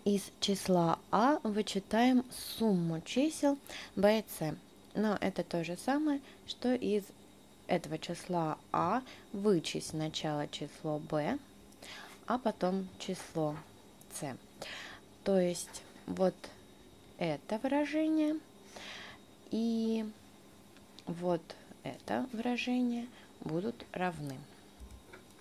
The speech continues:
Далее. Выражение А минус разность Б и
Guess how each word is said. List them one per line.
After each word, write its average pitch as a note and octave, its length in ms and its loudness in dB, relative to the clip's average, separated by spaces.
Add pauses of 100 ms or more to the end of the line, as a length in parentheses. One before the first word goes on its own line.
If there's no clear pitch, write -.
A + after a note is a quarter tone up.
(840)
Далее. E3+ 480 2 (500)
Выражение F#3+ 840 2
А A3+ 260 4
минус F3 640 0 (580)
разность D#3+ 800 0
Б D#3+ 600 -4
и D#3 140 -8